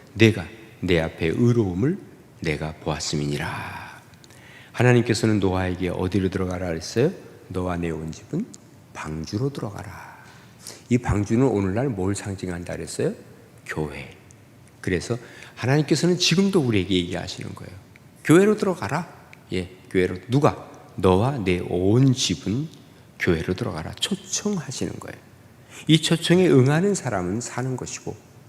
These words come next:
초청에 응하지 못하는 사람은 결국은 뭐 죽는 거죠. 그래서 이사야서 오십오 장 같은 데 보면 여호와께로 돌아와라. 그리하면 그가 뭐라 그랬어요?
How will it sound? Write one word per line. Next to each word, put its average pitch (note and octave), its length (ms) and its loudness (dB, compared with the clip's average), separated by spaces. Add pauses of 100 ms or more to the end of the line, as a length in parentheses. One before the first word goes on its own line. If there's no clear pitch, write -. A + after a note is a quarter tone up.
(140)
초청에 D3 360 0
응하지 B2+ 340 2
못하는 C3 420 2
사람은 F2 460 -6 (360)
결국은 B2+ 420 -2
뭐 G#3 120 -2
죽는 E3+ 340 -4
거죠. - 300 -10 (520)
그래서 - 220 -2
이사야서 C3+ 460 0
오십오 G#2+ 440 -2
장 G#2+ 200 -2
같은 F#2 320 -4
데 F2+ 260 0
보면 E2+ 360 -2 (360)
여호와께로 C#3+ 640 6
돌아와라. E3+ 580 0 (460)
그리하면 E2 460 0
그가 F2+ 280 -4
뭐라 F2 280 -6
그랬어요? E2 380 -8